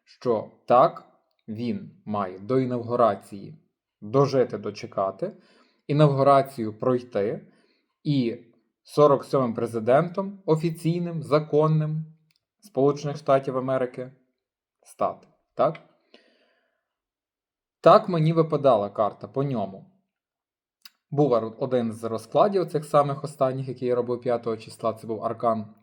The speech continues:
смерті, як можливість ще якісь загрози для його життя. І я ще тоді так сказав, що там і, е,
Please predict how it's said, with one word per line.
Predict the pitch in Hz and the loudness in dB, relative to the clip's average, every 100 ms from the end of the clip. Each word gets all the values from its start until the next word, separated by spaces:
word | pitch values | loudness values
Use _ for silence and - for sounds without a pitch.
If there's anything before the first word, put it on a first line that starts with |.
| _ | _
смерті, | - 127 127 113 107 113 107 - - - _ | -16 -4 -2 -2 -4 -10 -12 -14 -20 -20 _
як | 123 123 | -2 -2
можливість | 123 113 120 110 110 | -4 0 0 0 -6
ще | 117 | -10
якісь | 110 117 | -8 -6
загрози | 110 123 127 110 107 | -4 -2 0 0 -2
для | 104 107 | -6 -6
його | 104 107 | -4 -8
життя. | 104 104 127 165 214 - _ _ _ _ _ | -10 -2 0 2 -2 -14 _ _ _ _ _
І | 131 | -2
я | 127 | 0
ще | 131 | 0
тоді | 123 120 | -4 -4
так | - 117 | -4 -6
сказав, | - 117 120 110 | -6 -4 -2 -2
що | - | -4
там | 113 110 | -4 -4
і, | 110 101 | -8 -10
е, | 98 | -12